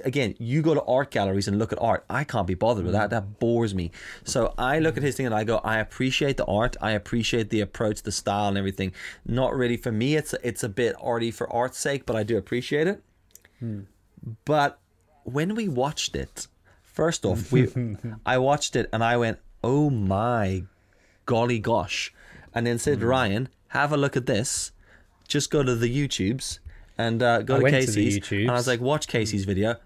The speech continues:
Speaker 1: then go and watch Van's video. Let me know what you think." And we, well, we've said the same thing.
Speaker 2: Hmm.
Speaker 1: And come on, you
Speaker 2: Casey
Speaker 1: can tell
Speaker 2: Na-,
Speaker 1: them.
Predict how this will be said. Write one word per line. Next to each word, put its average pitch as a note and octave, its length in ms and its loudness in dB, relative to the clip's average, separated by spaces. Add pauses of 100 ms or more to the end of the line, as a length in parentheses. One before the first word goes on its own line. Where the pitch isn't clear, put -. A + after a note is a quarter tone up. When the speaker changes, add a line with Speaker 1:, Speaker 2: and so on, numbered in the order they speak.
(100)
Speaker 1:
then A2+ 120 -2
go C3 200 0
and C3+ 80 2
watch B2 200 0
Van's A2+ 380 0
video. F#2+ 380 0 (460)
Let G#2+ 200 2
me A2+ 100 0
know G#2+ 200 2
what G#2 160 2
you F#2+ 80 -6
think." F#2 400 -6 (240)
And G#2+ 360 0 (180)
we, B2+ 520 0 (400)
well, C#3+ 140 4
we've C#3 140 0
said D#3+ 180 2
the G#2+ 40 -4
same G2 200 2
thing. A2 260 0 (840)
Speaker 2:
Hmm. B2+ 220 -8 (180)
Speaker 1:
And G2+ 500 -2
come B2+ 140 0
on, - 160 -4
you C3 220 -2
Speaker 2:
Casey C#3 60 6
Speaker 1:
can C3+ 80 4
tell G2 180 2
Speaker 2:
Na-, B2+ 100 2 (100)
Speaker 1:
them. - 100 -20